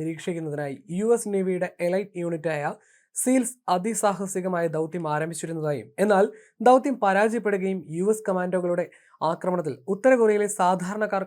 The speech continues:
കൊല്ലപ്പെടുകയും ചെയ്യുന്നുവെന്നാണ് റിപ്പോർട്ട്. കിം ജോങ് ഉന്നിന്റെ രഹസ്യങ്ങൾ ചോർത്താനായി ഉപകരണങ്ങൾ സ്ഥാപിക്കാനാണ് നേവി സീലുകളെ ഉത്തര കൊറിയയിലേക്ക് അയക്കാൻ പദ്ധതിയിട്ടത്. ദൗത്യത്തിന് ആദ്യവട്ടം പ്രസിഡന്റ് ആയിരുന്ന കാലത്ത് ഡൊണാൾഡ് ട്രംപ് പച്ചക്കൊടി കാട്ടിയിരുന്നതായും എന്നാൽ പദ്ധതി പാളിപ്പോയെന്നുമാണ്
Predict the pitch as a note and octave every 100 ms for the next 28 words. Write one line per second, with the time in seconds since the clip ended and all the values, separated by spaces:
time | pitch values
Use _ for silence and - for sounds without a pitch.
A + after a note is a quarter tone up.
0 | F3+ F3 G3 G3 F3+ F#3 F3+ F#3 D#3+ D3+
1 | D3+ C#3+ A#2+ - D3 C#3+ C3 - - _
2 | _ _ _ _ - C#4+ C#4+ C#4+ D#4+ D4
3 | C4 A#3+ A3+ - F#3 F#3+ G3+ A#3 A#3 B3
4 | A#3 A3 G3 F#3+ F#3+ F#3 F3+ D#3 E3+ F#3
5 | F#3 F#3 F3+ - D#3 D3+ D#3 D#3+ D3 D#3
6 | F#3 E3+ F3 G3 F#3+ F3+ F3 F3+ D#3 F3+
7 | F3+ F3 E3+ E3 D#3 C#3 - _ _ -
8 | D#3+ D#3 D#3 F3 _ D#3+ D3 D3 B2+ C3+
9 | F3 - _ _ - A#3+ C4 D4 D4 C4+
10 | - G3+ G#3+ A#3 A3 G#3 F#3 G3 G#3 G3
11 | F#3+ F#3 F3+ F3 E3 C#3 A2 D#3 F3 F#3+
12 | F#3 E3+ D#3+ F3+ E3+ G#3 F#3+ F#3+ D#3 D3+
13 | E3+ E3+ D#3 D3 D#3+ - _ - A#3+ A#3
14 | D#3 - A3+ A3 B3+ G#3+ G3 G#3 G#3 G3
15 | F#3+ F3 D3